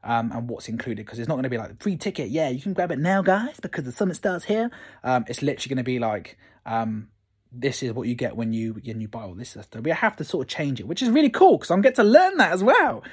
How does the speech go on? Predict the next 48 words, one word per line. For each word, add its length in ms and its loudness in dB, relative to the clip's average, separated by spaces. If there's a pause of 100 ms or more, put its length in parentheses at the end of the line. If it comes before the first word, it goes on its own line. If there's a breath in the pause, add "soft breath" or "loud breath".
(100)
So 220 6
good. 320 0 (340 loud breath)
Um, 440 6 (120)
but 80 2
yeah, 160 6
so 140 -2
I 40 6
wanted 200 6
to 100 0
sort 260 6
of 40 -10
tell 120 6
you 80 8
guys 280 6
on 100 0
a 20 -2
Friday 440 6
'cause, 260 -6
you 80 -6
know, 80 -2
the 80 -6
next 240 -2
episode 260 0
will 80 0
be 100 -2
Monday, 420 6 (360 loud breath)
um, 240 4
'cause 140 -2
it 80 2
has 160 2
been 100 2
a 40 2
super 320 4
long 180 8
week, 160 6
so 120 -2
I 40 2
won't 160 6
be 60 4
able 80 -4
to 60 -18
podcast 500 0
on 60 -6
the 60 -6
weekend 440 -4
for 80 -20
you 80 -10
guys. 340 -10